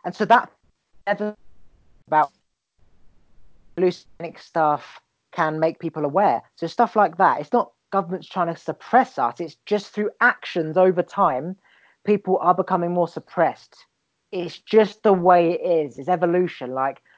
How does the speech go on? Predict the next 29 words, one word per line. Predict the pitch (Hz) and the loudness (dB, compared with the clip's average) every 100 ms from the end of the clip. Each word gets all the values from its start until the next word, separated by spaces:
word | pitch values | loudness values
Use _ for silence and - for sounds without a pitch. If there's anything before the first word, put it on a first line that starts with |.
| _ | _
some | - - 160 156 156 147 - _ _ _ | -8 0 0 0 -6 -10 -16 _ _ _
find | 165 160 | -4 -2
a | 151 | 0
way | 151 151 | 0 0
to | 156 | -4
hunt | 143 156 | -8 -6
that | 151 - | -8 -4
fish | 165 151 - | -2 -2 0
better | 160 156 | -2 0
than | 156 | 0
others. | 185 170 117 113 _ _ _ _ | 2 0 -4 -12 _ _ _ _
And, | 156 156 156 165 | -2 -2 2 4
um, | 160 160 156 _ | 4 4 -8 _
yeah, | 185 214 135 - - _ _ | 2 4 4 -2 -20 _ _
the | 165 | -4
D | 151 185 | 2 6
M | 175 160 | 4 2
T | - 175 170 | -6 0 0
is | 170 | 0
the | 160 | -6
same | - 175 170 | -4 -4 -4
thing | 170 | -6
as, | 165 | -6
like, | 175 175 | -4 -2
a | |
mushroom | 196 208 151 139 | -2 -2 -6 -8
thing. | 131 131 | -8 -6
If | 156 | -6
people | - 196 180 165 | -2 0 2 0